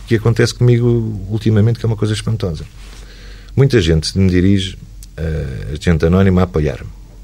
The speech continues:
E eu, às vezes, por uma questão de curiosidade, "Então, o meu amigo é sócio há quantos anos?" "Eu não sou sócio, eu sou simpatizante." No outro dia, no meu tribunal, quinze pessoas, talvez por simpatia, vieram ter comigo a dizer que estavam comigo. Nenhum deles era sócio de Sporting.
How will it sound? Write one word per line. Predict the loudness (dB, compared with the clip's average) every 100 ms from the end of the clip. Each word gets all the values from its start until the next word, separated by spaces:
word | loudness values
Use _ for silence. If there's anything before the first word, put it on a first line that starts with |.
| -6
E | 0
eu, | 0 0 -8
às | -8 -6
vezes, | -4
por | -2
uma | 0
questão | 0 0
de |
curiosidade, | 0 0 2 2 2
"Então, | 2 2
o |
meu | 4
amigo | 4
é | 4
sócio | 4 2 2
há | 0
quantos | 0 0 -2
anos?" | -4 -6 -12 -18 -18 -18 -6
"Eu | -2
não | -2
sou | -2
sócio, | -2 -4 -4
eu | -4
sou | -2
simpatizante." | -2 -2 -2 -2 -2 -2 0
No | 0
outro | 0 2
dia, | 2
no | 2
meu | 2
tribunal, | 0 0 2 0 -2 -12 -18 0
quinze | 2 2
pessoas, | 0 2 4 4 -2 -16 -8
talvez | -2 -2 -2
por | -2
simpatia, | -2 0 -2 0 0
vieram | 2 0
ter | -2
comigo | 0 0 0
a |
dizer | -2 0 -2
que | -4 -14 -2
estavam | 0 2
comigo. | 0 0 -2 -6 -16 -20 -6 2
Nenhum | 4 6
deles | 4 2
era | 0 -2
sócio | -6 -6
de | -10
Sporting. | -10 -12 -14 -16